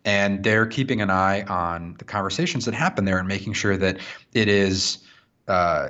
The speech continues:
useful, it is constructive, to make sure that,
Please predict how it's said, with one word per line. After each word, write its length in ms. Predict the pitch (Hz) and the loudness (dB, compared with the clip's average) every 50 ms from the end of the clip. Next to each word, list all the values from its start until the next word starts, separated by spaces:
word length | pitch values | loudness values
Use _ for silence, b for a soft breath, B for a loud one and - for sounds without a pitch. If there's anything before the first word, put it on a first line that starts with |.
| - - | -8 -10
useful, 580 | 104 104 113 117 117 - - 139 135 135 139 - | -2 0 0 0 0 0 2 2 4 4 4 2
it 120 | 110 98 95 | 0 -2 -2
is 160 | 95 90 - | -4 -4 -6
constructive, 800 | - - 98 - - - 107 - - - 175 185 180 170 - - | -10 -12 -12 -12 -6 -4 -4 -4 -4 -4 -6 -6 -6 -8 -12 -8
to 100 | - 113 | -4 -2
make 220 | 98 - - 101 | 0 0 0 0
sure 260 | - - 113 104 101 | 0 0 2 0 0
that, 460 | 95 95 90 87 90 87 - - - | 0 0 -2 -2 -2 -4 -4 -8 -10